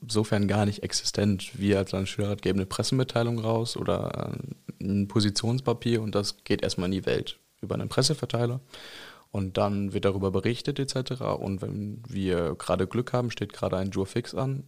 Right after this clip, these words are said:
ähm, ein Jour fix mit dem Kultusminister. Das ist ein Termin, ein fester Termin, wo man sich mit dem Kultusminister unterhält als Landesschülerrat. Und wenn das dann gerade in dieser Zeit war, dann konnte man das nochmal ansprechen.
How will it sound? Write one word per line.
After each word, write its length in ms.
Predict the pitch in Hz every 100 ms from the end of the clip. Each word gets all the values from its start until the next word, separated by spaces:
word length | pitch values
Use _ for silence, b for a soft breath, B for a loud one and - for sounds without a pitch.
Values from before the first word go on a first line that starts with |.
| -
ähm, 220 | 110 110
ein 120 | 104
Jour 140 | 104 101
fix 260 | - -
mit 120 | 101 98
dem 120 | 101
Kultusminister. 600 | - 123 127 110 113 95
Das 100 | 95
ist 80 | -
ein 220 | - 95
Termin, 340 | 104 101 107
ein 80 | 101
fester 340 | - - -
Termin, 480 | - - 98 101 104 -
wo 60 | 98
man 200 | 98 87
sich 120 | 85
mit 140 | 87
dem 140 | - -
Kultusminister 600 | 120 135 - 120 117 113
unterhält 360 | 110 110 110
als 160 | - -
Landesschülerrat. 640 | 107 104 - 107 107 107 - B B B B B B B
Und 140 | 101
wenn 80 | 101
das 160 | 101 -
dann 120 | 101
gerade 260 | 101 107 104
in 80 |
dieser 180 | 98 92
Zeit 240 | - - -
war, 140 | 139
dann 140 | 135
konnte 180 | - 92
man 80 | 107
das 120 | 101
nochmal 220 | 98 95
ansprechen. 540 | 123 147 - 127 143